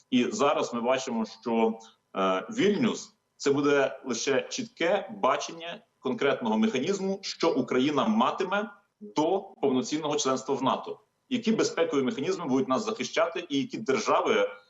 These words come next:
е, будуть цьому сприяти і підпишуться, умовно кажучи, під цю нову безпекову схему. Бо блок нато, як я вже сказав, він вже змінюється, хоча, можливо, на поверхні цього і не видно.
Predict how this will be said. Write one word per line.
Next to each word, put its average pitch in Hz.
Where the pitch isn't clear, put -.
е, 98
будуть 143
цьому 147
сприяти 131
і 143
підпишуться, 170
умовно 120
кажучи, 143
під 160
цю 147
нову 143
безпекову 127
схему. 110
Бо 107
блок 120
нато, 220
як 117
я 120
вже 113
сказав, -
він 135
вже 151
змінюється, 139
хоча, 131
можливо, 151
на 139
поверхні 143
цього 131
і 135
не 135
видно. 131